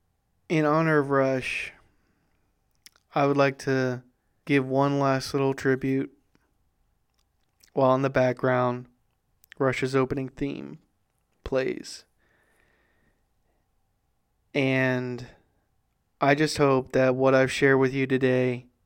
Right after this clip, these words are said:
will make you want to go and read the Rush Revere books,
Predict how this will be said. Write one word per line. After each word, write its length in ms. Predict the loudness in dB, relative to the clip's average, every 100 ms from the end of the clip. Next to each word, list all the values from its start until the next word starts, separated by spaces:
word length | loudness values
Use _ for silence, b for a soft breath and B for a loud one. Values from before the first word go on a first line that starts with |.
| _ _ _ _ _ _ _ _ _ _ _
will 140 | -4 -2
make 260 | 0 -2
you 100 | -2
want 180 | -2 0
to 40 | 0
go 180 | 0
and 120 | 0 0
read 180 | 0
the 80 | 2
Rush 300 | 2 2 0
Revere 200 | 0 0
books, 560 | 2 0 0 -6 -18